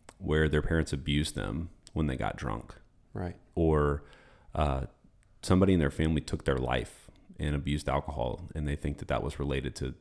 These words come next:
Speaker 1: that decision. And to, to feel the weight of alcohol is really, really important.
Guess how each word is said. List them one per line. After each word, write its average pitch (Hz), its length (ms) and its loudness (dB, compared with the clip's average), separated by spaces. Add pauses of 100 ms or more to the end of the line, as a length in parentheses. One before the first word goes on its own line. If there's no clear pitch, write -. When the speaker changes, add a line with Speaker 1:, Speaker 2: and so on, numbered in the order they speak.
(160)
Speaker 1:
that - 200 -6
decision. - 480 -6
And 65 240 -6 (760)
to, 101 120 10
to 98 160 2
feel 113 360 6
the 92 120 8
weight 76 320 4
of 76 140 4
alcohol 69 340 -2
is 69 180 -6
really, 78 280 4
really 64 200 0
important. - 480 -6